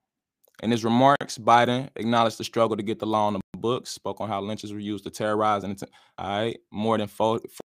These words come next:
forty-four hundred blacks died of lynching between eighteen seventy-seven and nineteen fifty, mostly in the South. Lynching was a pure terror to enforce the lie that not everyone, not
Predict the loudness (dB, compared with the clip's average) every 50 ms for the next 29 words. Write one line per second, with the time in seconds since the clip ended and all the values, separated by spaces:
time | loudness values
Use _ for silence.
0 | _ _ -2 -2 -2 0 -2 -2 0 0 0 -2 -2 -4 -2 0 2 2 2 0
1 | -4 -10 -2 0 2 4 4 2 0 -2 -4 -4 -4 -4 -4 -4 -8 -10 -10 -10
2 | -10 -8 -6 -6 -6 -6 -4 -4 -4 -4 -4 -4 -6 -4 -4 -2 -4 -4 -6 -8
3 | -8 -6 -2 0 0 0 0 0 -4 -4 -4 -4 -2 -4 -4 -4 -6 -8 -8 -8
4 | -10 -12 -16 -18 -8 -8 -8 -8 -8 -12 -16 -16 -16 -16 _ _ _ _ _ _
5 | _ _ _ _ _ 2 4 4 6 6 4 0 -2 -2 -2 -2 -4 -4 -2 0
6 | 0 0 0 -2 -8 -16 -20 -20 _ _ _ _ _ _ _ _ _ _ _ _
7 | _ _ _ _ _ _ _ _ _ _ _ _ _ _ _ _ _ _ _ _
8 | _ _ _ _ _ _ _ _ _ _ _ _ _ _ _ _ _ -20 _ _
9 | _ _ -20 -20 -20 -20 -20 -20 -20 _ _ 6 10 10 10 10 8 6 6 6
10 | 4 2 -2 -6 -2 2 4 4 4 4 4 4 6 6 8 8 6 6 4 0
11 | _ -10 -12 -12 -14 _ _ -4 -2 -2 -2 -2 -4 0 4 4 4 4 2 0
12 | -2 0 4 6 6 6 6 4 2 2 2 2 2 0 -2 _ 2 2 4 2
13 | 2 2 2 0 0 0 -2 -6 _ _ _ _ _ _ -6 0 2 4 4 2
14 | 0